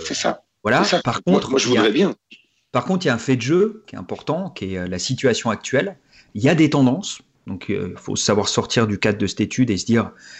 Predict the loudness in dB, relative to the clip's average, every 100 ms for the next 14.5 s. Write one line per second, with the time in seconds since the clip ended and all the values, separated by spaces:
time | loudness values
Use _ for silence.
0 | -6 0 2 4 6 4 2 2 2 2
1 | 2 4 2 0 -4 -16 -20 -20 -20 -8
2 | 0 2 2 0 2 2 2 2 0 -2
3 | -2 0 0 2 2 2 2 2 2 -2
4 | -2 -8 -10 -2 -2 2 0 2 0 2
5 | -2 -2 -2 0 0 -2 -8 -8 -10 -10
6 | -6 -6 -4 -6 -2 -2 -4 -14 _ _
7 | _ -10 -2 0 4 4 4 2 0 2
8 | 2 2 0 0 2 2 4 0 -2 0
9 | 0 -2 -6 0 0 0 -4 -4 -4 -2
10 | -2 0 0 -2 -4 _ _ -2 0 2
11 | 2 0 2 2 2 2 -2 -2 -8 -10
12 | -20 -18 -4 0 2 4 4 4 2 0
13 | 0 -2 2 2 4 2 2 -4 -4 -6
14 | 0 2 4 2